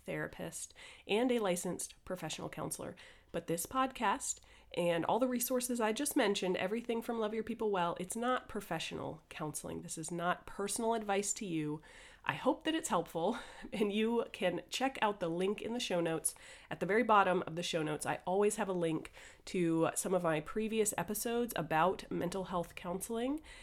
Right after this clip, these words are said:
in case you think that would be helpful for you. You can visit the website, you can listen to those episodes, and hopefully get some of your questions answered about what that looks like and how to find a great counselor. Okay,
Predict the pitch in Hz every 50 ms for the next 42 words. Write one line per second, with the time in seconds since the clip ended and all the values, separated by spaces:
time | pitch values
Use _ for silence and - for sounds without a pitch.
0 | - - - 190 185 - - 220 226 - 247 220 220 - 196 196 196 185 165 160
1 | 160 - 160 151 175 160 - - 180 170 170 - - - - 160 156 160 165 175
2 | 214 269 302 240 185 160 156 156 156 156 - - - - - - 190 180 175 220
3 | 180 151 190 202 214 214 208 196 190 190 190 180 - 202 180 170 - - 190 160
4 | 156 165 - - 175 170 165 170 165 160 - - 160 147 165 - - 160 160 156
5 | 156 151 156 - - 160 151 147 147 147 151 - 285 277 - - 220 202 190 -
6 | 180 160 - - 185 170 165 165 160 - - - 151 - - - - 131 143 143
7 | - - - - - 156 151 143 143 - - 160 139 143 - - 151 143 143 135
8 | 135 139 - - - - - - - 160 202 - - 240 - 226 185 185 175 175
9 | - - 160 156 156 - 143 143 131 - - 175 175 - 160 - - - 147 147
10 | 147 139 143 147 - - 170 156 156 - 147 143 139 - - - - _ _ _
11 | - - - 135 - - - - - - - 180 - _ _ _ _ _ _ -
12 | - - - - - - - _ - - - - - - - - 147 123 131